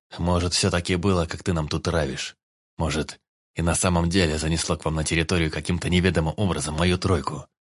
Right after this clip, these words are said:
уже десять дней как пропавшую. Неизвестно, как выброс пережившую. Может, и вправду они вас стрелять собирались, а вы только защищались. А может, и по-другому дело было. Может, залезли вы к нам на территорию. К примеру, район Старой Рудни.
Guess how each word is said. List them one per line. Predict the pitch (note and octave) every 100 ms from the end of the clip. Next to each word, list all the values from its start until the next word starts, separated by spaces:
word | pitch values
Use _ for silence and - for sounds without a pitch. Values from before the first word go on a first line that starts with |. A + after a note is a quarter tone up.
| -
уже | E2 E2
десять | D#2+ - D2
дней | E2 D2+
как | D2 C2+
пропавшую. | E2 - C#2+ - C2+ - - _ -
Неизвестно, | E2 F2 D#2+ E2 F#2 - E2
как | E2
выброс | G2+ F#2+ F2
пережившую. | - E2 D#2+ E2 D2+ C#2 C2+ - _
Может, | - E2 D#2+
и | E2+
вправду | - G#2 D#2+ C#2+
они | C#2+ C#2+
вас | C#2+
стрелять | E2 F2 D2+
собирались, | - D2+ D#3+ D#3 - - - _ -
а | G2
вы | D#2
только | C2+ C2+ -
защищались. | C#2 C#2 - - - C2 B2 - - _ _ -
А | D2+
может, | F2 G#2+ - B1 - _ _ _ _ -
и | D2+
по-другому | C#2+ D#2+ D#2+ E2 C#2 C2
дело | B1+ C2+ C2
было. | B1 C#2 D2 D2 - _ _ _ _ _ -
Может, | D2+ D#2+
залезли | D2+ D#2 F2+ E2 E2+
вы | G#2+
к | -
нам | D2+
на | C#2
территорию. | D2 D#2+ D#2 C#2+ C2+ - _ _ _ _ -
К |
примеру, | - G2 G2+ F2+
район | G2 G2
Старой | E2 - F2 F2
Рудни. | F2+ D#2 C2+ C#2+